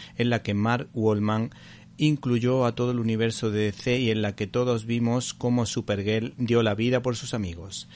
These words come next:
El caso es que tenemos en nuestras manos un integral de Superman que escribió y dibujó John Byrne con el respaldo de Mark Wallman, Mike Mignola y Jerry Ordway.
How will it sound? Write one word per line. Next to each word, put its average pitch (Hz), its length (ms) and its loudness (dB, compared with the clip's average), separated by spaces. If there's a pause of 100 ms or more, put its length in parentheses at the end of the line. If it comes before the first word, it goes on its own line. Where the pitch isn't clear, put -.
(120)
El 117 160 -2
caso 156 280 0
es 147 120 0
que 147 100 -2
tenemos 127 500 0
en 123 120 0
nuestras 127 360 -4
manos 113 360 -2
un 120 80 2
integral 110 480 0
de 107 100 0
Superman 104 600 -2 (340)
que 139 100 0
escribió 117 760 2
y 135 140 2
dibujó 117 500 2
John 107 260 2
Byrne 110 520 2
con 127 120 4
el 123 140 0
respaldo 117 560 0
de 110 100 0
Mark 104 260 0
Wallman, 117 540 0 (260)
Mike 117 180 4
Mignola 113 640 2 (260)
y 120 180 0
Jerry 131 420 0
Ordway. 85 560 0